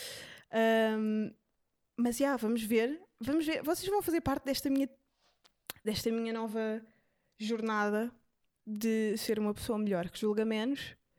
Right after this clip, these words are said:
e que, e que olha mais para si, sabem?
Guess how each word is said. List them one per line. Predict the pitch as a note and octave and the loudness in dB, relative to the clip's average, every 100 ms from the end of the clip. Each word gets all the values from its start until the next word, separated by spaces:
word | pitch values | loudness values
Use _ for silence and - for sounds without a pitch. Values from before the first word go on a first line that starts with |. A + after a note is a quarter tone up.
| _ _ _ _ _ _ | _ _ _ _ _ _
e | - | -4
que, | A3+ - G#3+ G#3 G3+ G3+ G3+ G3 G3 - - _ _ _ _ _ - | -4 2 4 4 4 2 0 0 -2 -6 -10 _ _ _ _ _ -14
e | |
que | - E4 | -4 0
olha | D#4+ | 2
mais | D4+ - | 0 -2
para | - | -2
si, | D4 A#3 F3 - - _ | -2 0 -2 -4 -14 _
sabem? | - G3+ A#3+ A#3 | -6 -4 -4 -6